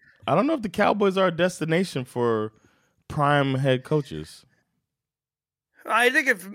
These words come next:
Speaker 2: I think if McCar-, I think if they lose in the first round of the playoffs, I think Jerry's gonna fire McCarthy anyway.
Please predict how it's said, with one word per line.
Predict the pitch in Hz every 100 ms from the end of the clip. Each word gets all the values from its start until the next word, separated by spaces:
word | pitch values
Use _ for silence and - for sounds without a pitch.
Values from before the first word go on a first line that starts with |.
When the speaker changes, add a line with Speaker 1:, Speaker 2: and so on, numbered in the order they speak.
| -
Speaker 2:
I | 208
think | 262
if | 254
McCar-, | 220 - 214 214
I | 196
think | 226 262
if | 202
they | 196
lose | 185 214 240
in | 185
the | 180
first | - 196 -
round | 196 180
of |
the | 156
playoffs, | - 208 190 160
I | 170
think | 190 185 160
Jerry's | 185 180 165
gonna | 170
fire | - 180 170 156
McCarthy | 151 175 160 160
anyway. | 156 175 143 147